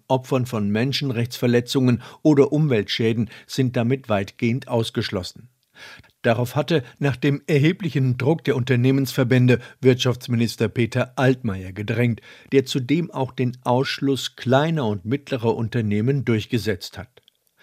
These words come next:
Ab dem Jahr zweitausendvierundzwanzig sollen aber auch Unternehmen mit mehr als eintausend Beschäftigten einbezogen werden.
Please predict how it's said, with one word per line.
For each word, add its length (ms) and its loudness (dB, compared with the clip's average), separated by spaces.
Ab 240 -2
dem 200 2
Jahr 260 2
zweitausendvierundzwanzig 1300 -2
sollen 420 2
aber 260 0
auch 120 -8
Unternehmen 520 0
mit 180 -2
mehr 160 -2
als 300 -6
eintausend 640 0
Beschäftigten 720 -6
einbezogen 680 -2
werden. 300 -12